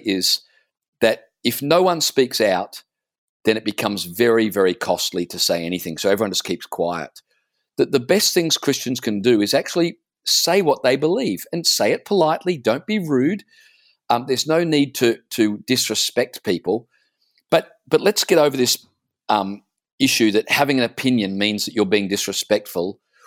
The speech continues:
or that being clear means that you're being impolite, or that, but being quite forceful and insistent is somehow being arrogant.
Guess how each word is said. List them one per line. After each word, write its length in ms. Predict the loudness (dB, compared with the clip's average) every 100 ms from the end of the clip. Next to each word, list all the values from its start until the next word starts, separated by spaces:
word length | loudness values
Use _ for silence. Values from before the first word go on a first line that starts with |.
| -2
or 120 | 2 2
that 200 | 0 0
being 300 | 0 0 -4
clear 540 | -2 2 2 2 -4 -12 _ _
means 260 | -2 -2 -2
that 100 | -2
you're 160 | 0
being 280 | 0 -2 -2
impolite, 840 | -6 -6 -6 -4 -4 -4 -8 -14 -18 _ _ _
or 160 | 2 4
that, 220 | 2 -2 _ -6
but 220 | -4 -2 0
being 220 | 0 0
quite 340 | 0 0 0
forceful 560 | -2 2 2 0 0 0
and 120 | -2
insistent 760 | -4 -2 0 -2 -4 -8 -12 -20 _ _ _ _
is 160 | 0 2
somehow 340 | 0 2 0
being 280 | 0 -2 -2
arrogant. 640 | 0 2 0 -2 -12 -18